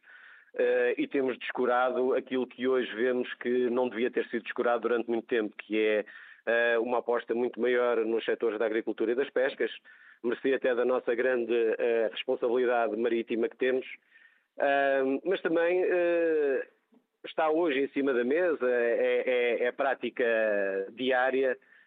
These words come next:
a, a instabilidade social que se vive principalmente no setor público. E no setor público que gera áreas de atividade absolutamente essenciais para o futuro do país, como a educação, a saúde, a justiça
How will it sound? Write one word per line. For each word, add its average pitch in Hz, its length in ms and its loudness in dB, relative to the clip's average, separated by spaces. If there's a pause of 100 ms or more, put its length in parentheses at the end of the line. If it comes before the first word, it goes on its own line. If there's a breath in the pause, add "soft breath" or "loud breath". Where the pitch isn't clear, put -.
(140 soft breath)
a, 135 220 0
a 147 60 2
instabilidade 131 600 -2
social 131 400 -2
que - 100 -14
se 117 80 -10
vive 120 300 0
principalmente 123 640 0
no 127 80 2
setor 131 340 0
público. 113 460 -2 (380 loud breath)
E 175 120 0
no 170 140 2
setor 175 260 0
público 170 500 -2
que 139 120 -6
gera 160 500 2
áreas 147 380 0
de 139 60 0
atividade 139 560 -2 (160)
absolutamente 139 540 -2
essenciais 131 460 -2
para 131 180 0
o 131 180 0
futuro 127 260 -4
do 123 80 0
país, 151 320 -2
como 120 160 -2
a 123 40 2
educação, 120 540 0
a 120 60 -2
saúde, 123 400 0
a 110 80 -2
justiça 131 480 -4